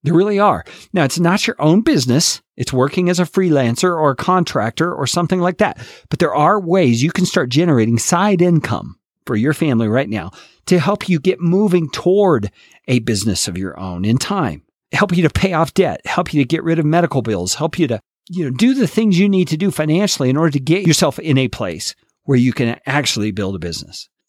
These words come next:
So that's the build part. And then the live part.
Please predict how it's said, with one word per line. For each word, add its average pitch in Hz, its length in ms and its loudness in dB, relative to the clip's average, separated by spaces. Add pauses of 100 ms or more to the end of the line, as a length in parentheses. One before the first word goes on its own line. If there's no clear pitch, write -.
So - 200 -2
that's 185 260 -2
the 220 100 0
build 175 340 2
part. - 300 -16 (520)
And 180 160 2
then 302 200 0 (120)
the 160 180 2
live 151 420 2
part. 85 260 -10